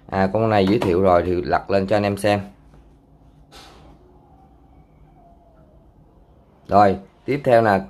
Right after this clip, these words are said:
con, à, đây là con, à, Samsung, Samsung G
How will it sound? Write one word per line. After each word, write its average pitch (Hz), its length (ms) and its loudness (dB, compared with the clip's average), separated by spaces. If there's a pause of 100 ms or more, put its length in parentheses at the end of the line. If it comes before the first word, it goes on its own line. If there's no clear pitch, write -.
con, 110 240 -2
à, 107 360 0
đây 107 240 0
là 107 80 0
con, 110 260 -2
à, 110 320 2 (100)
Samsung, 117 540 4 (440)
Samsung 120 540 0
G 110 60 0